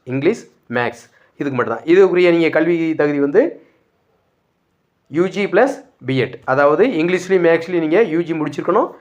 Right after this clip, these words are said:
ப்ளஸ் பி எட் முடிச்சிருக்கலாம். இதை விட நீங்க மேற்படிப்பு படிச்சிருந்திருந்தாலும் இதுக்கு நீங்க விண்ணப்பிக்கலாம். யூ ஜிக்கு பதிலா பி ஜி படிச்சிருக்கலாம், எ-, பி எட் பதிலா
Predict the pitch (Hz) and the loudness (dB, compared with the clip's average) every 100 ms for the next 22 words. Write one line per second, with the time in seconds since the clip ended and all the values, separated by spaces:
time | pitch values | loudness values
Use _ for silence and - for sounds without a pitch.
0 | _ _ 160 185 185 147 143 131 113 113 | _ _ 0 0 0 -4 -2 -6 -8 -10
1 | 101 - - _ 131 151 180 208 185 165 | -12 -12 -16 _ 0 4 4 4 2 0
2 | 160 160 170 170 160 151 139 160 160 160 | 2 0 2 0 0 -2 -2 -2 -2 0
3 | 165 175 294 - - - 135 151 131 113 | 2 2 2 -2 -12 -8 -6 -4 -4 -4
4 | 107 110 107 110 104 - _ _ _ - | -4 -6 -6 -6 -6 -10 _ _ _ -6
5 | 151 147 139 143 139 147 135 135 - - | -4 -4 0 0 2 -2 -4 -6 -8 -4
6 | 123 117 - - _ 147 143 139 135 160 | -2 -2 -4 -20 _ 0 2 2 2 0
7 | 131 139 | 2 2